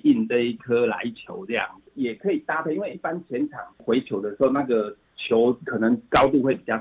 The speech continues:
低，那后场通常我们打球的时候球会比较高，所以我们可以利用多台的发球机去制造这种空间跟时间上面的变化，所以就让我们整个发球机其实可以比较拟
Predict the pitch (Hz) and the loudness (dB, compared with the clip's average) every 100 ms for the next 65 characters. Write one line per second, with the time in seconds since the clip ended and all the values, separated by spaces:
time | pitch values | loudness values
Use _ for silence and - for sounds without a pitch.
0 | - 113 135 165 147 170 110 90 - - | -4 0 2 2 2 0 0 -6 -10 -6
1 | 143 127 101 95 104 - 92 - - 92 | -4 -4 -8 -10 -14 -12 -14 -14 -14 -10
2 | 98 - 107 - 98 113 - 107 110 113 | -8 -4 -4 -2 -2 -2 -2 -4 -2 0
3 | - 196 - _ - - - - 139 - | 2 2 0 _ -20 -14 -2 2 4 2
4 | 180 151 143 175 165 143 - 165 147 147 | 2 0 0 -2 0 0 0 2 2 0
5 | - 104 107 107 131 123 120 98 101 - | -10 -8 -6 -4 0 0 -2 -10 -12 -12
6 | 107 104 110 _ _ _ - 156 - 175 | -10 -10 -10 _ _ _ -4 -4 -6 -10
7 | 131 - 127 110 - 113 - - 135 127 | -2 2 4 4 0 -2 -6 -4 -2 -2
8 | 117 127 120 120 - 120 120 - 104 127 | -2 0 0 -2 0 0 -2 -8 -6 -2
9 | 113 113 - 117 110 113 104 95 92 - | -2 -4 -4 -2 -2 -2 -2 -4 -4 2
10 | 123 107 - 120 - 180 151 175 135 170 | 2 2 0 0 4 2 4 0 0 -2
11 | 156 110 120 107 104 110 - 110 98 113 | -4 -8 -8 -8 -8 -14 -12 -12 -8 -8
12 | 110 131 131 110 107 123 117 120 123 107 | -4 -4 -4 -8 -8 -10 -10 -10 -10 -8
13 | 127 117 - 113 107 | -6 -6 -6 -8 -8